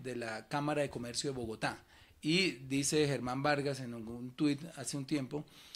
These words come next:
que es un Uribe recalcitrante, un re-, declarado uribista. Imaginen una encuesta de estos señores tratando de organizar, eh, los candidatos de una ciudad como Bogotá.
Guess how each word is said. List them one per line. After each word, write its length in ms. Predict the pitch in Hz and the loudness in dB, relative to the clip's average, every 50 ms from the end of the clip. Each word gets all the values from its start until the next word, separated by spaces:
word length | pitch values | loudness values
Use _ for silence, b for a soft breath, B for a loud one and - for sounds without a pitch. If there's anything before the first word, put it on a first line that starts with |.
| B B B _ _ | B B B _ _
que 120 | - 143 | 2 4
es 100 | 143 139 | 4 6
un 340 | 160 170 170 175 175 175 - - - _ _ _ _ _ _ _ _ _ | 6 6 6 4 2 0 -8 -18 -20 _ _ _ _ _ _ _ _ _
Uribe 480 | - 165 170 175 208 226 233 233 233 226 | 6 8 8 10 10 10 10 12 10 10
recalcitrante, 760 | 196 196 175 170 160 156 143 151 147 139 185 185 170 147 139 | 10 6 4 4 4 4 4 2 4 6 8 8 8 6 4
un 380 | 147 147 165 175 180 175 175 160 | 4 4 4 4 4 2 0 4
re-, 180 | 180 196 196 | 4 4 4
declarado 760 | 165 160 190 190 180 180 175 165 151 - 165 190 202 208 208 208 | 6 6 6 6 8 6 6 8 8 10 10 10 10 10 8 8
uribista. 580 | 196 165 165 180 208 175 - - - 113 - _ B B B B B B B B B B - - - - - - - - | 6 4 6 6 6 4 4 0 -4 -10 -14 _ B B B B B B B B B B -20 -20 -20 -20 -20 -20 -8 0
Imaginen 640 | 160 160 160 151 143 135 147 147 147 156 165 175 175 | 2 4 6 6 8 8 8 8 8 8 8 6 6
una 360 | 160 156 156 156 165 170 170 | 6 4 4 4 2 2 2
encuesta 460 | 160 147 131 - 147 135 127 - - 156 | 0 -4 -2 0 0 -2 0 0 0 2
de 80 | 147 | 2
estos 220 | 147 143 - 170 165 | 2 0 0 -2 0
señores 420 | 170 151 135 135 135 151 156 147 | 0 0 0 0 -2 -2 -2 0
tratando 720 | - 160 147 143 - 147 135 135 135 135 147 156 151 b b b b b b b _ | 2 2 2 4 2 0 0 0 2 2 2 0 0 b b b b b b b _
de 160 | - 139 147 | 2 6 6
organizar, 800 | 143 143 143 139 135 131 127 127 123 - - 127 127 127 127 131 | 8 8 6 6 2 2 0 0 -2 0 2 2 2 2 0 -2
eh, 640 | 139 139 139 156 - - - 147 143 135 135 127 123 120 | -6 -6 -6 -8 -8 -6 -4 -4 -2 -2 -2 -2 -4 -4
los 180 | 123 123 - | -4 -4 -2
candidatos 440 | - 135 127 123 123 120 120 151 151 | -2 -2 0 0 -2 -2 -2 -2 -2
de 80 | 143 139 | -2 0
una 120 | 139 147 | -2 -2
ciudad 180 | 147 156 123 113 | 0 -2 -2 -2
como 220 | 139 151 147 131 | -2 -2 -2 -2
Bogotá. 480 | 120 113 110 107 - 175 151 - - | -2 -4 -4 -2 -2 -2 -2 -4 -8